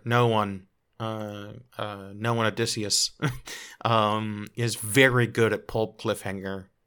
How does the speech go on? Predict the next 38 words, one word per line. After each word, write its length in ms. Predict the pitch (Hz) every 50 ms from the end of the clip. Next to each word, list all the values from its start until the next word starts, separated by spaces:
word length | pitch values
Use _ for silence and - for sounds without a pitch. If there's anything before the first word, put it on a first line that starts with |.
| _ _ _ _ _ _ -
um, 480 | 107 104 104 104 104 101 98 98 98 -
chapter 400 | - - 101 98 - - 101 95
endings. 500 | 95 95 95 92 92 95 - - - - _ _ _ _ _ _ _ _ _ _ _ _ _ _ _ _ _ _ _ _ -
Um, 600 | 104 101 98 98 98 95 92 95 95 92 90 95 -
that 160 | 113 110 110
is 140 | 104 104 113
a, 60 | 110
that 160 | - 117 113
is 120 | 107 101
a 60 | 104 104
thing 280 | - 123 104 101 98
that 100 | 101 95
I 140 | 101 98 101
will, 320 | 98 98 98 95 92 95 _ _ -
uh, 60 | 101
yeah, 440 | 101 - - 104 101 95 92 92 92 -
I, 280 | 107 101 101 - 101 101
I 40 |
definitely 360 | 101 - 107 98 98 92 95 92
have 180 | 101 101 -
to, 320 | - 104 101 98 101 - 101
uh, 160 | 101 101 101 104 101 -
uh, 160 | - 107 104 95
say. 380 | - - 107 95 98 101 95 - - - - - - - - -
Um, 220 | - 117 107 113 - 117
also 320 | 127 131 135 - - 139
something 340 | 123 - 135 127 131 123 120
we 100 | 117 120 120
forgot 240 | - - 123 117 -
to 80 | -
do 160 | - 127 117 113
at 60 | -
the 60 | -
beginning 380 | 117 101 123 127 131 131 135 120
because 300 | 123 - 120 107 104 107
of 160 | 104 101 -
the, 320 | 107 107 104 104 101 101
um, 400 | 98 95 98 98 98 98 98 107